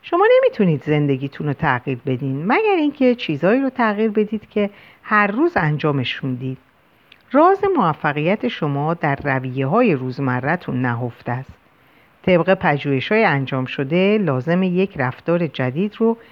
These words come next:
سیصد بار انجام بدید تا بتونید اون عادت جدید رو به تکراری ناخودآگاه تبدیل کنید که این حدود یک سال تمرین روزانه است. خوشبختانه همونطور که درباره‌اش صحبت کردیم،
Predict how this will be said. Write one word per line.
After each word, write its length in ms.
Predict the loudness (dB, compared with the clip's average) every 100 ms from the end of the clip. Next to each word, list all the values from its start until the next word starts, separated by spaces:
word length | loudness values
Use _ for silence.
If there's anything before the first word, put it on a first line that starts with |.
| -20 _
سیصد 560 | -6 -2 -2 2 0 2
بار 260 | 2 2 2
انجام 480 | 0 0 2 2 2
بدید 280 | 0 -4 -6
تا 120 | -4
بتونید 500 | -2 -4 -4 -6 -6
اون 140 | -6
عادت 440 | -2 0 0 0 -2
جدید 520 | -4 -2 -2 -6 -4
رو 180 | -2 -2 -4 -20 _ -6
به 100 | -4
تکراری 640 | 2 0 2 2 4 4
ناخودآگاه 800 | 4 2 0 -2 0 2 2 0
تبدیل 480 | 2 -2 -2 -4 -6
کنید 380 | -6 -6 -6 -10 _ _ _ _ _
که 120 | -2
این 180 | 0 2
حدود 320 | 0 0 0
یک 400 | 2 2 2 0
سال 240 | 0 2 2
تمرین 520 | 2 0 0 0 0
روزانه 580 | 0 0 -4 -2 -2 -2
است. 280 | -4 -6 _ _ _ _ _ _ _
خوشبختانه 640 | -2 0 4 2 4 0 2
همونطور 440 | 2 0 0 -2
که 120 | 0 0
درباره‌اش 560 | 2 2 2 2 0
صحبت 500 | 0 -4 -2 -2 -4
کردیم، 640 | -4 -2 -2 -2 2 2